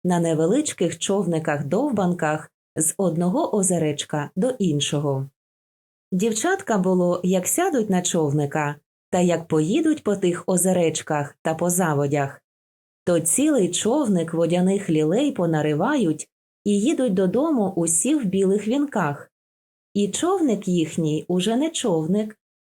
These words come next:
а ніби величезна, довгаста біла квітка річкою пливе.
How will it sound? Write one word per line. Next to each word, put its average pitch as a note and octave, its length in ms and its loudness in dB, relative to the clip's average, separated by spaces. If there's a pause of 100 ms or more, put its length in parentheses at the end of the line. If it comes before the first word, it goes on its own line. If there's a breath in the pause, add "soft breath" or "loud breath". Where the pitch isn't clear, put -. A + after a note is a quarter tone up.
(200)
а F#3+ 140 2
ніби F3+ 340 2
величезна, E3+ 840 0
довгаста D#3+ 920 -2
біла A#3+ 340 0
квітка F#3 640 -2
річкою D#3+ 600 0
пливе. F3 480 -2